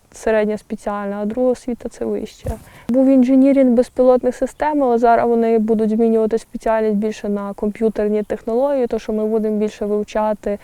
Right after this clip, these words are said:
саме технології. Якщо десь виїжджаю в місто, то я вдягаюся в гарний одяг такий, щоб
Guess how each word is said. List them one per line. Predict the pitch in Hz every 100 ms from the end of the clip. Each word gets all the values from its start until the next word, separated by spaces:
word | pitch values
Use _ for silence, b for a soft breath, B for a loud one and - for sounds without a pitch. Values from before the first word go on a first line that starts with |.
| B _
саме | - 214 208
технології. | - 208 - 214 214 240 233 226 214 - _ _ _ -
Якщо | 220 - 202
десь | 202 -
виїжджаю | 220 220 214 220 233 247 240 226
в | 214 - 220
місто, | 226 226 - 214
то | 214
я | 202
вдягаюся | 220 220 214 220 214 214 208 208 202
в | 208 - 202
гарний | 220 220 220 214
одяг | 214 214 214 - -
такий, | - - 214
щоб | 226 -